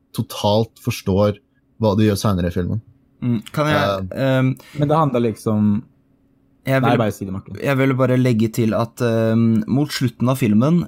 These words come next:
Speaker 2: etter at han slutter å ta medisinene sine, eh, så, eh, <laughs> dreper han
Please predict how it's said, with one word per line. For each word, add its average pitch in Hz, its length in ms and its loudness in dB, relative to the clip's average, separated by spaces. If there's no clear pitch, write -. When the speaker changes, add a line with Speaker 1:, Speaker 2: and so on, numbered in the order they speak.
Speaker 2:
etter 127 280 -4
at 151 100 -6
han 107 80 -2
slutter 117 380 -4
å - 20 -2
ta 107 160 -2
medisinene 107 720 2
sine, 139 300 2
eh, 107 640 2
så, - 300 -4
eh, 107 1200 2
<laughs> - 20 -2
dreper 101 320 -6
han 101 80 0